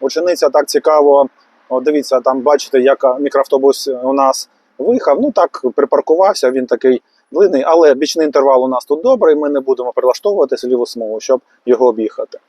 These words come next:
Так ось, був такий випадок, учениця п-, е, покаталася по маршрутах, і знаєте, що вона зробила? Вона пішки, пішки, ну це було іншого інструктора, не в мене, вона пішки пройшла всі маршрути.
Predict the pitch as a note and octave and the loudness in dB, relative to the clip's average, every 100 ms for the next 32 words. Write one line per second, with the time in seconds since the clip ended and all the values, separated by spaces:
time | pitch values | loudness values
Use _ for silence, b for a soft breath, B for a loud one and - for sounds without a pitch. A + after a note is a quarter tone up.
0 | _ b b - F#3 E3+ D#3 E3 D3 F3+ | _ b b -2 2 2 2 0 0 0
1 | C4+ B3+ F3+ D3+ - _ _ C#3 D3 F#3+ | 0 0 2 2 0 _ _ -8 -4 -2
2 | G3 - C#3+ C#3 C#3 _ _ - B2 A#2+ | -2 0 0 0 -8 _ _ -4 -2 0
3 | C#3+ D#3 D#3 D3+ D3+ D#3 E3 - D4+ D#3+ | 0 0 2 2 2 0 -2 -2 -2 -2
4 | D#3+ D3 C#4+ - - E3+ D#3+ D#3 C#3+ C3+ | -2 -2 -2 -2 0 0 2 2 4 2
5 | A#2+ B2 D#3+ D#3 - C3+ C#3 - - C4+ | 2 0 0 0 -2 -4 -4 -4 -4 -4
6 | - _ _ - C3+ - - G2+ D#3 D3+ | -4 _ _ -4 -4 -4 -8 -8 -4 0
7 | C#3 C3 B2+ B2 B2 B2 D3 G3 G#3 F#3 | 2 4 4 2 -2 -2 -2 -4 -2 0
8 | C#3 A#2 A#2 C#3 - b b D3 D3 - | 0 -2 -4 -6 -8 b b 0 2 2
9 | - - D4 - C#3 D#3 E3+ - D#3+ D#3 | 0 0 -2 0 2 2 0 0 -2 -2
10 | - C#3+ B2 G2 | 0 0 0 -6